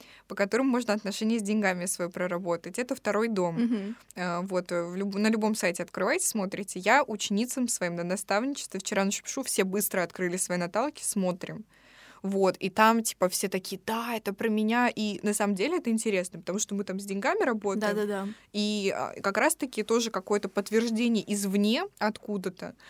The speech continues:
Speaker 1: от абсолютно не за-, не заинтересованного источника, просто натальная карта. Ну, вот
Speaker 2: Мгм.
Speaker 1: так есть, так написано. Э, люди начинают себя прорабатывать.
Speaker 2: Да.
Speaker 1: В этом плане мне очень нравится эзотерика, как, потому что,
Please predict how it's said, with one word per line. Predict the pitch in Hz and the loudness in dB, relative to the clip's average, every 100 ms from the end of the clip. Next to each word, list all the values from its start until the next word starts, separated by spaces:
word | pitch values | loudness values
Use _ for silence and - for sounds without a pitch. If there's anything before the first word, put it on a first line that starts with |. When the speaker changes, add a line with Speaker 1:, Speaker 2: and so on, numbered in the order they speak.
| - - | -6 0
Speaker 1:
от | 214 - | 2 2
абсолютно | 208 254 254 247 | 2 2 2 4
не | 208 220 | 4 4
за-, | 214 185 | 4 0
не | 78 160 214 | -4 0 2
заинтересованного | 208 190 190 - 190 175 175 | 2 0 0 0 0 -2 -2
источника, | 185 311 392 - 226 185 | -2 0 0 0 -4 -4
просто | 180 - - | -8 -8 -8
натальная | 220 269 233 | -2 0 0
карта. | 220 160 - | -4 -8 0
Ну, | 233 | 4
вот | 247 | 4
Speaker 2:
Мгм. | 220 | 2
Speaker 1:
так | 190 | -2
есть, | 233 294 | -4 -4
так | 202 190 | -4 -4
написано. | 180 180 - 175 - - - - | -8 -8 -10 -14 -18 -20 -20 -12
Э, | - 185 | -2 0
люди | 208 277 | 2 2
начинают | 226 - 214 | 2 2 0
себя | 214 185 | 0 0
прорабатывать. | 185 170 170 156 - - - | -2 -2 -2 -6 -8 -14 -8
Speaker 2:
Да. | 214 220 208 202 | -4 -2 -2 -2
Speaker 1:
В | 196 | 0
этом | 220 220 | 0 2
плане | 196 190 | 2 2
мне | 180 | 0
очень | 175 - | -2 -4
нравится | 165 156 160 160 | -2 -2 -4 -4
эзотерика, | 160 196 320 339 190 | -4 -2 0 0 -2
как, | 180 - - _ _ | -6 -10 -16 _ _
потому | - 196 | -2 0
что, | 214 - | 0 -2